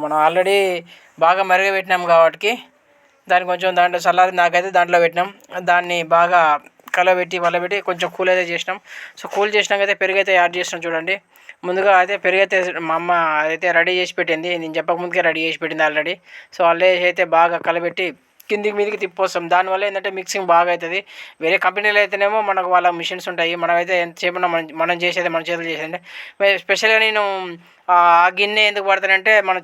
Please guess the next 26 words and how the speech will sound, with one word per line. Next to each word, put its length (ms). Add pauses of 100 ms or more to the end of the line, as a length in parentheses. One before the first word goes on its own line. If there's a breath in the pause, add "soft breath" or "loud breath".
చేయి 120
తగలకుండా 680 (300 soft breath)
కిందికి 280
నుంచి 220
పైకి 260
ఇట్లా 160
పోసేట్టుగా 560
ఉండడానికి 400
వచ్చి 360 (100)
స్పెషల్గా 400
అయితే 180
ఆ 120
గిన్నె 280
వాడతాం 300
ఎక్కువ 240
మేమైతే. 460 (760 loud breath)
మొత్తానికైతే 460
బకెట్లో 360
పోసిన 240
చూడండి, 160
ఇది 100
ఐదు 140
కేజీల 280
బకెట్ 280
అండి 160
ఇది. 180